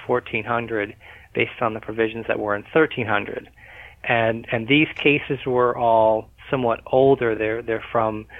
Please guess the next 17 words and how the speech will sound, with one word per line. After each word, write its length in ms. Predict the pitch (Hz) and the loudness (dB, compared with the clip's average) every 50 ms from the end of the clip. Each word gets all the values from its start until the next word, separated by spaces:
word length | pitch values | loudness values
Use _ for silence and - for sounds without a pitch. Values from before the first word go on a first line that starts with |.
| - - - - - | -20 -20 -20 -12 -2
the, 220 | - 110 107 107 - - | 2 2 2 2 0 -2
the, 280 | 120 113 107 104 107 - | -2 0 0 0 -2 -2
the 140 | - 113 110 | -4 -4 -4
nineteen 540 | 107 113 113 110 - - - - 117 110 110 - - | -2 -2 -2 -2 -2 -6 -8 -8 -8 -8 -8 -6 -2
forties 400 | 120 120 120 117 113 110 110 104 - | 0 0 2 2 0 -2 -2 -2 -4
and 180 | 107 101 110 - | -6 -6 -6 -4
earlier. 640 | 135 135 139 139 131 123 113 104 101 - - - - - - - - - - - - - | 0 0 2 2 4 2 2 2 0 -2 -4 -10 -14 -18 -20 -20 -20 -20 -20 -16 -6 -4
And 220 | 120 113 113 117 - - | -2 -2 -2 -4 -4 0
so 160 | 123 117 110 | 0 2 4
that's 320 | 117 123 131 131 - - | 4 2 2 2 0 0
where 200 | 131 123 117 113 | 2 4 4 4
the 160 | 113 110 110 | 2 0 -2
amendments 500 | 110 107 110 113 113 117 120 117 110 110 - - | -2 -2 0 0 -2 -2 -2 -6 -8 -10 -8 -8
that 100 | - 123 | -6 -6
were 120 | 117 113 | -6 -6
made 420 | 113 110 110 110 107 110 110 110 | -6 -4 -4 -2 -2 -2 -4 -6
to 120 | - - | -10 -14